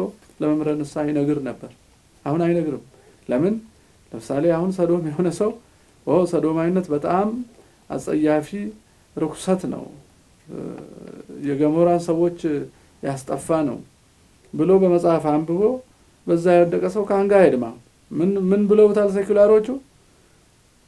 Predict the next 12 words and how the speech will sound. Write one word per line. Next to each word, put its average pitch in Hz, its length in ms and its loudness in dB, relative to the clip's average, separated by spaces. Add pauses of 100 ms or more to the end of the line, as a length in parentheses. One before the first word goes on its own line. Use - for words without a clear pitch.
"ሴክሹዋል 175 420 0
ኦሪየንቴሽን 143 600 0
ወይንም 190 300 2
ዝንባሌህ 156 600 8
ነው፣ 120 180 -4
ተፈጥሮህ 156 560 2
ነው" 107 160 -8
ይሉታል። 135 360 -6 (380)
ተፈጥሮን 202 400 2
ሰው 294 160 0
ንስሐ 247 240 0
አይገባበትም። 165 640 2